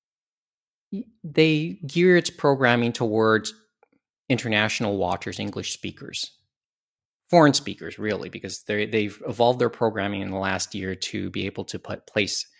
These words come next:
subtitles at the very least of other languages. So they're taking on a bigger world view, uh, uh, world awareness at the very least. And mind you, the lead up to the Olympics has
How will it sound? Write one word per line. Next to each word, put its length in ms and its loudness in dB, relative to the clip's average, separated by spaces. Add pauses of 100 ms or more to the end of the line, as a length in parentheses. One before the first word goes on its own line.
(100)
subtitles 760 -2
at 180 -2
the 60 -8
very 260 -2
least 280 -8
of 80 -10
other 220 -6
languages. 640 -10 (1000)
So 300 0
they're 140 4
taking 340 2
on 300 4
a 220 0
bigger 460 2
world 380 -2
view, 500 -4
uh, 340 -2
uh, 40 -4
world 340 -2
awareness 640 -2
at 120 -8
the 80 -12
very 180 -4
least. 380 -10
And 260 2 (800)
mind 280 0
you, 280 -4 (1400)
the 80 0
lead 220 2
up 100 -2
to 100 -8
the 120 -4
Olympics 480 -4
has 360 -8